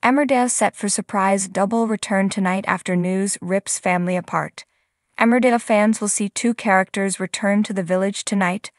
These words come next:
Thursday, twenty-nine August, following an explosive few weeks for their families. Spoilers for tonight see Arthur Thomas back in Yorkshire, following a break from the village, where he travelled to Australia. In upcoming scenes,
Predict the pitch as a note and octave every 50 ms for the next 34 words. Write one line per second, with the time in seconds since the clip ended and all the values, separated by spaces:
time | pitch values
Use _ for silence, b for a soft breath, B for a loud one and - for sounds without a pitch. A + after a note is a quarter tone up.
0 | _ _ _ _ _ _ _ - A3+ A#3 A#3+ A3+ - A#3+ A#3 A3+ - - G3+ G3
1 | G3+ G3 F#3+ F#3+ G3 G3 - - F3+ F3 F3 E3+ E3+ - - - - - _ _
2 | _ _ _ _ _ - G3 F#3 F#3+ F#3+ F#3+ G3 G3 G3+ G3 F3+ F3+ E3 - -
3 | - - G3 G3 G#3 - - G#3 - - - G3+ G3 F#3 G3 G3+ F3+ - - -
4 | - E3+ E3 E3+ E3 - - E3 D#3+ D#3+ D#3+ D#3 D3+ D#3+ D#3+ - - - - _
5 | _ _ _ _ _ _ _ _ _ _ _ _ _ - - - A#3 A3+ A3+ A#3
6 | A#3+ A#3+ B3 A#3+ - - G#3+ G3+ - G#3 G3 F#3+ G3+ A3 - - - - A3 G#3
7 | - - G3 G3 F#3+ - A3 G3+ - - G#3 F#3+ F#3+ F#3+ G3 G3 - - F#3 F3
8 | F3+ - G3+ F#3+ F#3+ F#3 F3+ F#3 - - - F#3+ F3+ F#3 F3+ - _ _ _ -
9 | G3+ G3+ G#3+ G#3+ A3 A3 G#3+ G3+ F3+ - F#3 F#3+ G3 - - - F#3+ F#3+ F3+ E3
10 | F3 F3 E3 D#3 D#3+ F3+ - - - - _ _ _ - G3+ G3+ - G#3+ G3+ -
11 | - G#3 G3 G3+ G3+ G3+ G3+ G3 - - _ - G#3 F#3 F3 F3 - - - F#3+
12 | F3 E3+ E3+ E3+ D#3+ D#3+ E3+ - _ _ _ _ _ _ _ _ _ _ - G#3
13 | G#3+ G3+ A3 - - - A3+ G#3+ G#3+ G#3+ G#3 - - A3 A3 G#3 G3 F#3+ - -